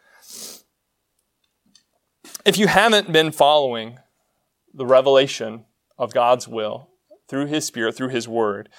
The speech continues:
um, will you come to God today convicted of your sins? Will you allow it to pierce you to the heart? Will you surrender fully to his guidance? If so, you can be born again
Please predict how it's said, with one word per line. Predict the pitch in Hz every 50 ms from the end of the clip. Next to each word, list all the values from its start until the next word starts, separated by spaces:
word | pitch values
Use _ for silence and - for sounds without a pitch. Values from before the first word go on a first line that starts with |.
| - _ _ _ _ _ _ _ _ _ _ _ _ _ - -
um, | - - - - 180 202 214 208 _ _ _ _ _ _
will | - 151 160
you | 160 139
come | - - 190 220 226
to | 202
God | 170 160 151 156 160 156 156
today | - - 135 135 139 147
convicted | 143 - 131 123 117 117 123 123 - - 135 127 127 123 - _ _ - - _ _
of | - 139 123
your | 127 120
sins? | - - 131 131 120
Will | 123 123 123
you | 123 127 127
allow | 131 131 127 135 156 160
it | 156 135 -
to | - 139
pierce | - - - - 160 160 151 156 - -
you | 160 160 151 147
to | 147 - 135
the | 123 123
heart? | - 139 135 135 131 139 135 - - - _ _ _ _ _ _ _ _ _ -
Will | 143 143
you | 139
surrender | 131 - - 143 139 139 143 165 180 170 160 165 160
fully | 156 - - 143 147 151 143 151 151 156
to | 147 - 139 123
his | 120 127 113
guidance? | 117 - 117 123 127 135 139 139 - - - - _ _ _ _ _ _ _ _ _ _ _ _ _ _ _ _ _ _ _ _ _ _ _ _ _ _ _ _ _ _ _ - - - -
If | - 151 147
so, | - - 156 151 151
you | 151 147 143 139
can | 147 156
be | 160 156
born | 147 135 143 147 156
again | 156 135 131 120 113 110 104 104 113 117